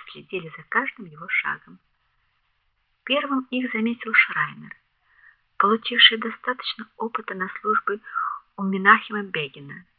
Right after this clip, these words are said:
Пока агенты старались себя не обнаруживать, однако вмешались местные таможенники. Несмотря на то, что Мейерландский протестовал, заявлял, что все документы у него в порядке,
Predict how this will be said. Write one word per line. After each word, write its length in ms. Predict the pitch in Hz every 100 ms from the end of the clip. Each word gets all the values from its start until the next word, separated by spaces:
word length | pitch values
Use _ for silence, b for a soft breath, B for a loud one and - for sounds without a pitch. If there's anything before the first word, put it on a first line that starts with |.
| _ _ _ _ _ _ _ _ _ -
Пока 300 | - - 277 -
агенты 480 | 226 233 233 226 208
старались 380 | - 208 214 214
себя 200 | 226 214
не 140 | 214
обнаруживать, 720 | 214 214 220 220 208 - - - - _ _ _ _ -
однако 680 | - - 180 262 269 156 165 _ _ 160
вмешались 480 | 156 - 240 269 - -
местные 420 | 160 165 - 196
таможенники. 840 | - 165 143 156 147 - - 175 _ _ _ _ _ _ _ _ _ _ _ _ _ _ _ _ _ _ _
Несмотря 580 | 196 220 - 240 233 277
на 180 | 277 269 -
то, 220 | 143 170 _ B B B B
что 240 | - -
Мейерландский 720 | 214 262 262 240 190 185 - -
протестовал, 760 | - - - - 175 233 262 _ B B B B 175
заявлял, 380 | 214 226 240 247
что 260 | 247 - 214
все 220 | 214 254
документы 580 | 226 - 196 214 220 -
у 40 | 185
него 220 | 196 190
в 80 | -
порядке, 600 | - 170 240 254 - 180